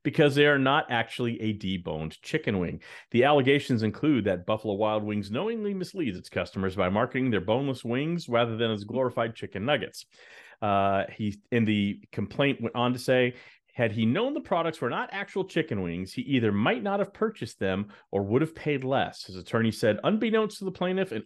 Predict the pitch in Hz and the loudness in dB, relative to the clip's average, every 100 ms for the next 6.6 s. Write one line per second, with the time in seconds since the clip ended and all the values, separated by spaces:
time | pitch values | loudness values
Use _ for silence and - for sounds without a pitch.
0 | _ 220 180 - 107 - 101 92 92 - | _ 2 2 0 -4 -4 -2 -2 -4 -8
1 | - - - - - 190 202 - 90 113 | -20 -6 -4 -2 2 2 2 -2 0 0
2 | 160 110 127 127 123 107 87 - 92 - | 0 0 0 0 0 0 0 -2 -4 -4
3 | - 139 113 - 104 117 151 156 127 127 | -2 -2 -2 -10 -6 0 0 0 -2 -2
4 | - 147 113 98 92 90 - 98 107 - | -4 -2 -2 0 0 -2 -4 -4 -4 -6
5 | - 156 - - 127 139 151 127 156 - | -8 -8 -8 -2 2 2 2 2 0 -4
6 | - - 85 73 50 - | -6 -4 -4 -6 -10 -16